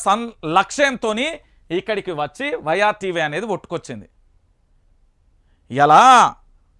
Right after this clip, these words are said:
జర్నలిస్టులకు సంబంధించి మిర్రర్ టీవీ అయితేంది, న్యూస్ లైన్ అయితేంది, వైఆర్టీవీ అయితేంది, యూ న్యూస్ అయితేంది, ఆ, లేకపోతే తెలుగు స్క్రైబ్ అయితేంది, టీ ట్వంటీ ఫోర్ న్యూస్ అయితేంది, మేమందరం కూడా దేనికోసం? ప్రజల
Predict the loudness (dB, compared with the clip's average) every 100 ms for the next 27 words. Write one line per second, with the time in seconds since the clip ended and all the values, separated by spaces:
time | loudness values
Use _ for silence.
0 | -8 -4 -2 -4 -4 -4 -4 -4 -6 -6
1 | -6 -4 -4 -4 -2 0 0 0 -6 -4
2 | -6 -4 -6 -6 -4 -2 -2 -4 -8 -6
3 | -2 2 4 4 2 0 -2 -2 -6 -6
4 | -6 -4 -4 -4 -6 -6 -6 -6 -8 -8
5 | -8 -12 _ _ _ 0 2 4 2 2
6 | -2 -2 -4 -6 -4 -2 0 -2 -2 -6
7 | -4 -4 -6 _ _ _ -8 -4 -2 -4
8 | -4 -4 -4 -4 -6 -6 -4 -6 -4 -6
9 | -8 _ _ _ _ -4 -2 0 2 2
10 | 2 -2 0 -2 -4 -2 -2 -2 -4 -8
11 | -18 _ _ _ -6 -2 0